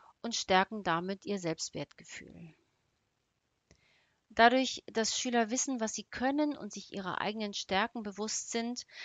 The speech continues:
machen sie sich auch ein Stück weit unabhängig vom Urteil anderer. Zum anderen können Schüler erfahren, was sie noch nicht können. Sie können damit ihr Entwicklungspotenzial finden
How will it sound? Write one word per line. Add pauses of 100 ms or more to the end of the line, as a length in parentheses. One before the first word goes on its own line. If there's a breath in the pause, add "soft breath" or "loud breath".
(300 loud breath)
machen
sie
sich
auch
ein
Stück
weit
unabhängig
vom
Urteil
anderer. (1900 loud breath)
Zum
anderen
können
Schüler
erfahren,
was
sie
noch
nicht
können. (760 loud breath)
Sie
können
damit
ihr
Entwicklungspotenzial
finden